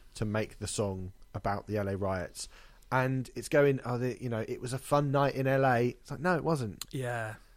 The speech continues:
Speaker 1: No, it wasn't, mate. It was, it was like, you know, you, this is a catchy little ditty, but it's not April twenty-ninth, nineteen ninety-two by Sublime.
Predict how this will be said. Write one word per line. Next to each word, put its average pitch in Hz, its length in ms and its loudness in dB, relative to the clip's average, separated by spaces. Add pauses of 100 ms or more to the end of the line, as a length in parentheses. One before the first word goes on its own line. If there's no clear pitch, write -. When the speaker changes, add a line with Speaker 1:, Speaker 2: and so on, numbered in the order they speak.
(200)
Speaker 1:
No, 156 180 8
it 151 80 6
wasn't, 135 280 4
mate. 101 180 -2
It 113 100 -4
was, 117 160 -4 (160)
it 117 160 -4
was 120 320 -2
like, 123 380 0 (540)
you 147 80 4
know, 110 260 4 (2250)
you, 190 640 4 (380)
this 196 200 2
is 208 60 0
a 190 40 4
catchy 185 420 4
little 147 220 2
ditty, 110 500 0 (420)
but 151 160 6
it's 143 140 -6
not 190 220 6
April 143 240 2
twenty-ninth, 123 440 0
nineteen 113 220 -2
ninety-two 104 380 -2
by 98 120 -4
Sublime. 95 580 -4